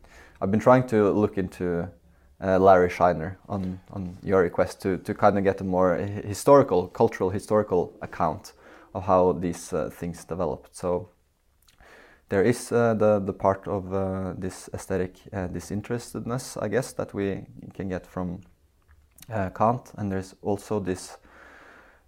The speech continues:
uh, focus, I think, on, uh, play and, uh, exploration, and I guess in a more abstract sense, just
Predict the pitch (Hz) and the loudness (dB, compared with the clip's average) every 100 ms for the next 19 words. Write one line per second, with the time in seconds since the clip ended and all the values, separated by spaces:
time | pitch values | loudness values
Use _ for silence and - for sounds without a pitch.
0 | - 104 101 - 104 - 113 - 107 98 | 2 4 4 6 4 4 -4 0 0 0
1 | 110 98 - 98 92 90 90 - - 113 | -2 -4 -2 0 0 -2 -6 -8 4 8
2 | 151 180 - - 104 104 98 - 104 95 | 8 4 -6 -6 -2 -2 -2 -4 -2 -2
3 | - - - 92 98 104 - 147 160 156 | -2 -4 -6 2 4 4 2 -4 -4 -4
4 | - - 101 104 101 - _ _ _ _ | -10 0 2 2 -4 -10 _ _ _ _
5 | - - _ - - 127 - 127 120 117 | -20 -20 _ 0 4 4 4 0 2 4
6 | 113 120 127 - _ _ _ _ _ _ | 6 8 6 2 _ _ _ _ _ _
7 | _ - - 127 - 107 - - 98 92 | _ -6 2 2 4 2 2 2 2 2
8 | - 101 - - | 0 0 0 -12